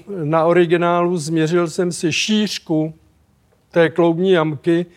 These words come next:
tak v podstatě mě vycházel zhruba ten věk kolem těch devíti, deseti až dvanácti let šířky. No a vidíme při-, na-, nad tou vlastně,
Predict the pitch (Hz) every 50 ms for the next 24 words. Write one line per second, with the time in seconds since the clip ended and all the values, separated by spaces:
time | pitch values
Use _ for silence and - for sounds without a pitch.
0 | _ - - - - - _ _ - 175 160 - - - - 170 156 - - 190
1 | 170 180 208 190 180 180 160 151 151 156 - - 185 170 170 170 160 170 180 175
2 | 165 143 156 165 170 165 180 180 175 180 190 160 147 139 143 156 160 160 160 -
3 | - 165 160 165 170 160 160 165 143 139 151 147 147 160 156 143 - 170 143 151
4 | 151 - - 185 165 - - 170 160 151 143 120 117 131 143 147 151 151 156 156
5 | 147 - - - - 165 143 139 143 151 160 156 _ _ _ - _ _ - -
6 | - 190 175 185 180 170 - - - - 156 123 104 - _ _ _ _ _ _
7 | _ - 170 170 170 160 151 170 160 160 185 185 185 185 180 185 - 214 196 165
8 | 160 156 156 160 160 160 156 143 - _ - - - 165 165 165 165 160 - -
9 | - - 170 165 160 151 151 147 147 - - 185 180 170